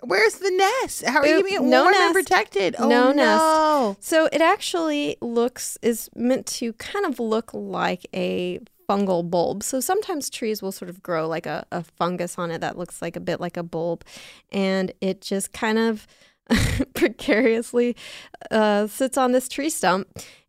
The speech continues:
Speaker 2: And the nestlings, once they hatch, are too small to look like tree stumps, but their coloration makes them look like tree fungus a little bit. So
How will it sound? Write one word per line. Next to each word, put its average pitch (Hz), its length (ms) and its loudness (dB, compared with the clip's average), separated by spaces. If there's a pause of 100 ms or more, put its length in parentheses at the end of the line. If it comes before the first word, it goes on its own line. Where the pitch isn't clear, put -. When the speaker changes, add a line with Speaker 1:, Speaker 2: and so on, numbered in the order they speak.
Speaker 2:
And 196 500 2 (260)
the 202 460 -2
nestlings, 214 800 0
once 208 240 -2
they 185 140 0
hatch, 202 540 -2 (340)
are 202 420 4
too 359 220 0
small 269 340 2
to 277 160 -6
look 220 200 0
like 190 160 -2
tree 240 180 -4
stumps, 262 400 -6
but 196 260 -2
their 202 140 0
coloration 214 840 -2
makes 196 300 -8
them 185 460 -2
look 196 420 -6
like 185 240 -4
tree 226 260 -2
fungus 220 520 -2
a - 80 -2
little 262 240 2
bit. 277 260 -2
So 185 280 -4